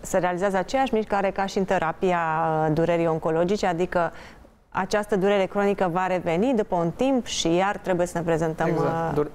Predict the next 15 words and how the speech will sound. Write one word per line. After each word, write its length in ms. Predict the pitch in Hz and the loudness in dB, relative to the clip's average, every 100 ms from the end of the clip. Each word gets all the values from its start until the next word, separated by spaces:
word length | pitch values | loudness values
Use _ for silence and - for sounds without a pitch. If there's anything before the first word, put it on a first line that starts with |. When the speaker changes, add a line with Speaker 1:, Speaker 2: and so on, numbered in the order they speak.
| 156 | -2
Speaker 2:
durerea 360 | 151 170 175 | 0 2 0
Speaker 1:
la, 60 | 160 | 0
Speaker 2:
revine. 520 | 147 170 160 165 185 | -2 -2 -2 0 0
Speaker 1:
la 120 | 180 | 0
doctor. 420 | 165 160 - - - - | -2 -4 -6 -8 -10 -8
Speaker 2:
Vreau 280 | 170 175 | -2 -2
să 320 | 175 - 170 160 | -2 -4 -2 -2
subliniez 760 | - 151 151 147 156 170 - - | -2 -2 0 0 0 -2 -4 -10
că 440 | - 160 - 160 156 - - - - - - - _ _ _ | -6 -4 -2 -2 -4 -10 -20 -20 -20 -20 -20 -20 _ _ _
procesul 460 | - 135 165 156 160 | -8 -2 -2 -2 -2
descris 880 | 147 - - 135 135 147 - - - - | -2 -4 -4 -4 -2 -4 -8 -10 -14 -10
anterior 640 | 170 135 147 139 151 185 - - - - _ _ 185 | -8 -2 -2 0 -2 -4 -8 -20 -20 -20 _ _ -6
este 240 | 170 - | -4 -2
asemănător 680 | 175 160 170 160 156 - 156 | -2 -2 -2 -2 -2 -2 -2
unei, 520 | 151 147 139 139 139 | 0 0 0 0 -2